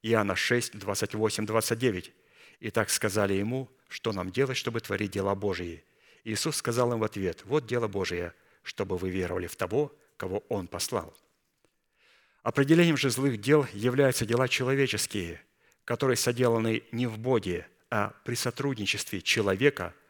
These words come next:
с возможностями как своего разума, так и разума тех учителей, которых они выбрали себе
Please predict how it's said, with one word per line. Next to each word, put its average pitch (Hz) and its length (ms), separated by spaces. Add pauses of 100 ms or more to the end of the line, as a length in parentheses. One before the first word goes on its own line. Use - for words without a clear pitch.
(300)
с - 160
возможностями 117 800
как - 180
своего 101 400
разума, 117 480 (500)
так 110 200 (100)
и 120 60
разума 101 380
тех - 220
учителей, 123 640 (380)
которых 110 440
они 101 220
выбрали 127 420
себе 104 480